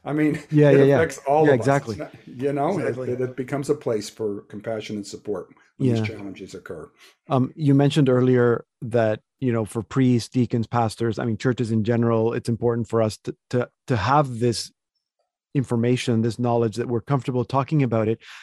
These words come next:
Speaker 2: How would you suggest that, let's say, as a deacon, I can include this in a homily, let's say? Is it as simple as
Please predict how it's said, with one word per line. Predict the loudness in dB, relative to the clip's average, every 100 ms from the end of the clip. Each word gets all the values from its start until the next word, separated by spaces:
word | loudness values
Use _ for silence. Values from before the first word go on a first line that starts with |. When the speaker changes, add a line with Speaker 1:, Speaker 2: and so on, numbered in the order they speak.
| -2
Speaker 2:
How | 4
would | 4 4
you | 0
suggest | -2 0 2 2 0 -12 _ _ _ _ _ -8
that, | 0 0 0 -4 _ _
let's | -4 2
say, | 2
as | 2
a |
deacon, | 2 2 2 0 0 -4 _ _ _ _ -16 -16 -16 -16
I | -14 -2 0
can | 2 0
include | 0 -6 -4 0 0 2 2 4 4
this | 2 0 -6 -16 -20 -20 _ _
in | 0 2
a | 2
homily, | 0 -4 -2 2 2 2 0
let's | -2 -4 -6
say? | -6 -4 -4 -4 -8 -12 -16
Is | -18 -18 -6 0 2
it |
as | 2 0
simple | 0 0 2 2 4
as | 2 0 -4